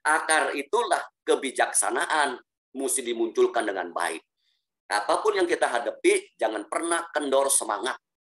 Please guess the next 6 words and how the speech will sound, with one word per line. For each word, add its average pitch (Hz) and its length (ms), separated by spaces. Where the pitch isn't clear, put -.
Batu 107 720
gunung 131 400
aja 104 160
bisa 120 240
jadi 101 160
permata. - 560